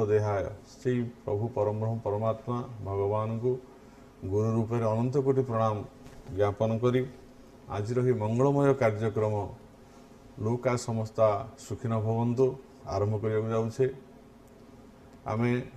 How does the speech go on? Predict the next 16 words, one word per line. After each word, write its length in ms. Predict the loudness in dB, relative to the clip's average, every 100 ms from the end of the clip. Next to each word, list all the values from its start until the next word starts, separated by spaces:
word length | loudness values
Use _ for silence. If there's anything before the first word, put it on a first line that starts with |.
| -20 -20 -20 -20 -20 -20 -20 -6
ଗତ 200 | -2 2 4 4
ଅଧ୍ୟାୟରେ 460 | 4 4 6 6 2 -2 -18 -20 -20 -18 -8
ଆହାର 280 | -4 0 0
ଶୁଦ୍ଧି 280 | 0 0 0
କଥା 240 | 0 -2 -4
କହୁଥିଲେ 440 | -2 -2 0 -2 -4 -12 -20 -20 -20 -20 -20 -20 -4
ଯେ 100 | -2
ଯଦି 280 | -2 0 2
ଆମେମାନେ 400 | 2 0 0 0 -2 -6 -14 -6
ପ୍ରକୃତ 380 | -6 -2 -2 2 0 0
ସତ୍ୱଗୁଣଯୁକ୍ତ 720 | -6 -2 -2 -2 -4 -4 0
ଆହାର 260 | 0 0 -2
କରିବା, 360 | -2 2 4 4 4 -2 -20 -20 -20 -12
ତାହେଲେ 200 | -6 -2
ଆମର 220 | 0 -2 -4
ଚିତ୍ତ, 280 | -4 -2